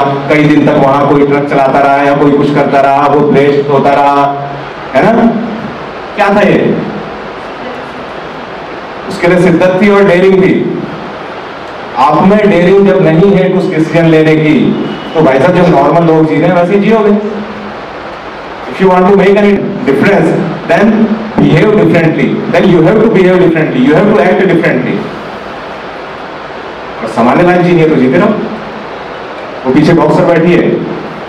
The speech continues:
उससे पूछो जब जब जीती होगी कितनी मेहनत करी होगी,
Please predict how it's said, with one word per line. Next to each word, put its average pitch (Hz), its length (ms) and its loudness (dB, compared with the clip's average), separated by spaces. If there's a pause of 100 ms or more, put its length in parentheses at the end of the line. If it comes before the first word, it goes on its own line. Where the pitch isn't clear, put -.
(2500)
उससे 151 160 0
पूछो 156 260 4
जब 156 180 2
जब 160 140 4
जीती 139 240 2
होगी 151 200 4
कितनी 147 200 0
मेहनत 131 280 2
करी 127 200 2
होगी, - 420 0